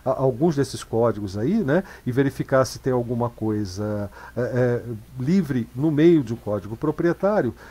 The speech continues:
alguma assinatura, enfim, e eles simplesmente não pegam quando tá no código. Não existe uma ferramenta pra isso, é, é, enfim, ou não é usada, eu não me lembro bem do que ele, que ele diz a respeito. O fato é que é difícil detectar, entendeu?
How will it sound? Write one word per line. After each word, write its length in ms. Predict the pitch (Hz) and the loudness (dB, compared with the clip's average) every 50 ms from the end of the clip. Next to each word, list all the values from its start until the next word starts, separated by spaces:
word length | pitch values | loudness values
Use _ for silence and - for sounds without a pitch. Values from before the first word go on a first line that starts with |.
| - - - - | -20 -20 -14 -4
alguma 340 | - 113 113 117 - 143 143 | -2 0 0 0 2 0 0
assinatura, 760 | 123 - - 123 117 107 95 - - 185 214 226 202 156 - | 0 0 -4 -4 -4 -4 -6 -2 0 2 2 4 4 2 2
enfim, 360 | 117 - - 202 226 247 208 - | 0 -2 0 0 0 0 -2 -2
e 100 | 185 196 | 0 0
eles 180 | 233 269 269 - | 2 2 0 -2
simplesmente 440 | - 262 277 240 233 254 240 - 233 | -2 -2 0 0 0 0 -2 -2 -4
não 100 | 277 233 | -4 -2
pegam 440 | - 185 185 208 214 160 123 120 | 2 2 4 4 4 4 2 0
quando 180 | 113 127 120 117 | -2 -2 -4 -2
tá 160 | - - 120 | 0 0 -2
no 80 | 110 110 | -2 -2
código. 340 | - - 101 92 92 98 117 | -4 -4 -4 -4 -4 -4 -2
Não 140 | 151 180 | 0 2
existe 400 | 190 170 123 135 175 196 - - | 2 2 2 0 -2 -2 -2 -2
uma 120 | 185 170 156 | -4 -4 -2
ferramenta 540 | - 170 147 156 143 135 143 156 147 - - | -2 -2 -2 -2 -2 -2 -2 -4 -4 -4 -8
pra 200 | - - 147 147 | -6 -4 -4 -2
isso, 420 | 151 170 180 175 - - 190 180 - - - - - - | 0 0 -2 -2 -2 -6 -6 -6 -6 -10 -16 -18 -16 2
é, 180 | - 139 147 - - | 4 4 4 6 4
é, 600 | 143 143 139 139 139 135 135 135 127 - - 196 | 4 4 6 6 6 6 6 4 2 0 -4 -6
enfim, 240 | 190 - - 190 151 | -4 -2 0 2 4
ou 180 | 143 151 170 | 4 4 4
não 220 | 175 190 185 165 147 | 4 4 4 4 4
é 100 | 156 170 | 4 4
usada, 460 | 160 135 107 120 131 131 127 120 135 | 2 2 2 2 2 4 4 4 2
eu 40 | 135 | 2
não 100 | 147 151 | 2 0
me 120 | 151 147 | 0 2
lembro 280 | 139 143 143 139 131 127 | 2 2 0 0 -2 -2
bem 160 | 113 131 131 | 0 0 0
do 80 | 123 | 0
que 120 | 120 - 139 | -2 -4 -4
ele, 160 | 127 131 127 117 - | -2 -2 -6 -6 -6
que 60 | - 135 | -4 -4
ele 100 | 127 131 | -2 -2
diz 180 | 120 123 120 | -4 -4 -2
a 40 | 123 | -2
respeito. 400 | 123 127 - - - 104 - - | -4 -4 -6 -6 -6 -4 -2 -2
O 40 | 202 | -4
fato 280 | - - 226 226 - | 0 0 0 0 0
é 40 | 226 | 0
que 80 | - 233 | -2 -2
é 40 | 208 | -2
difícil 520 | 226 220 - - 220 254 254 - - 196 | -2 -6 -4 -4 -2 0 0 0 -2 -2
detectar, 680 | 156 147 143 - - 143 - - - - 120 107 98 87 - - - - - - - - - - - - - - | 0 0 -2 0 -2 -4 -4 -4 -2 0 0 0 0 -2 -6 -14 -20 -20 -20 -20 -20 -20 -20 -20 -20 -20 -12 -8
entendeu? 440 | 110 113 113 123 117 117 147 170 175 | -6 -4 -2 0 2 4 4 4 4